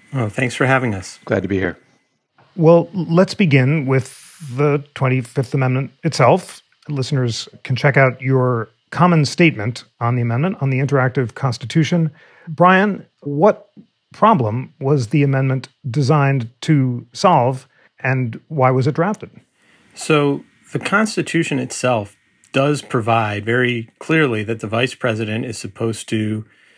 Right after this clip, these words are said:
Speaker 1: step in if the president is gone, if he's dead, if he's removed, if he resigns, or if he is unable,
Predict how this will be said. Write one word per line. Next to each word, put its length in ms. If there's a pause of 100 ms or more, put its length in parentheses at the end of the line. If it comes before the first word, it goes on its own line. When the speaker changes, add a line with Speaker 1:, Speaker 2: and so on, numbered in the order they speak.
(160)
Speaker 1:
step 400
in 340
if 240
the 100
president 600
is 360
gone, 420
if 80
he's 200
dead, 300
if 120
he's 260
removed, 440
if 120
he 80
resigns, 560 (500)
or 320
if 260
he 240
is 460 (460)
unable, 500